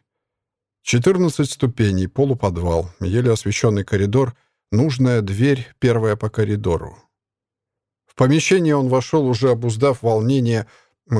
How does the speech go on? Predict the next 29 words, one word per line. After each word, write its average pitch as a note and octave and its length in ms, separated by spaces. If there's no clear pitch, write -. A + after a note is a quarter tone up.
"Как D3 220
славно, F3 440
когда C3+ 300
в B2 100
мире C#3 320
ничто F3 500
не F3+ 120
меняется!" G#2 800
Словно F3+ 400
и E3 100
не D3 120
выходил C3+ 640
на A#2 160
минутку. A#2 720
Лейтенант C#3+ 640
Уде D3 260
сидел B2 340
в A2 80
углу, B2 300
закинув A#2 500
ногу G#2+ 260
на B2 200
ногу, A#2 380
разглядывал D3 680
свои C#3+ 280
постриженные A#2+ 840
под G#2+ 220
корень G#2+ 380
ногти. - 480